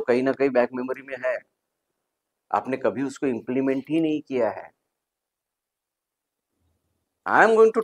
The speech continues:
tell you the answer now, okay? But what exactly you are supposed to do is start executing it, start implementing it, तभी तो ध्यान में रहेगा।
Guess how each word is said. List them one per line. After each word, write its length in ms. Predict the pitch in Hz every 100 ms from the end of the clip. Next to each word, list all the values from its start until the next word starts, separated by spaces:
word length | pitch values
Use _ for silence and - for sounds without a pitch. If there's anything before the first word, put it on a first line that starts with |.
| 196
tell 120 | 185
you 60 | 190
the 60 | 170
answer 300 | 147 139 156
now, 240 | 120 90 - - _ _ _ _ _ _ _ -
okay? 280 | 90 127 151 156 - _ -
But 120 | 92
what 180 | 110 151 131
exactly 340 | 107 175 220
you 80 | 214
are 100 | 180
supposed 260 | 185 180 -
to 100 | 156
do 100 | 123
is 320 | 117 113 143 - _ _ _ _ _ -
start 320 | - - 165 170
executing 520 | 127 170 180 - 175 180
it, 60 | -
start 380 | - 143 156 175
implementing 600 | 156 202 202 190 196 170 160
it, 140 | - _ -
तभी 180 | 104 135
तो 100 | 151
ध्यान 200 | 113 131
में 100 | 156
रहेगा। 320 | 165 180